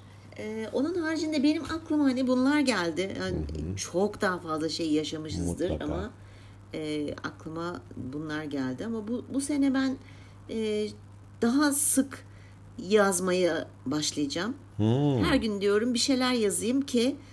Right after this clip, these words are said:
Speaker 1: geri dönüp me-, belki iki bin yirmi dörtte Allah izin verirse bir yıl sonuna doğru gene enlere çekeriz. O zaman oradan gidip bakacağım. Kendime de böyle bir hedef koydum.
Speaker 2: Çok iyi.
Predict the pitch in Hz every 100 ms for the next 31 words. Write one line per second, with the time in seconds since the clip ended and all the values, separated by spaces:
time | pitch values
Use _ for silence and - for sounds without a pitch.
0 | - - 240 269 247 240 240 - 214 170
1 | 202 208 214 208 214 214 208 208 196 202
2 | 202 - 208 - 180 185 185 175 190 170
3 | 180 196 - 170 190 - - - - -
4 | - 190 180 - 175 - - - - 190
5 | 190 196 175 170 185 180 175 156 180 175
6 | 170 175 170 180 208 226 175 175 180 170
7 | 165 160 156 165 - 147 139 135 120 117
8 | - - - - 147 143 147 143 156 139
9 | 131 120 - - - - - - - 147
10 | 151 - 147 123 120 117 - - - -
11 | - - - - - - - - - -
12 | 110 - - 85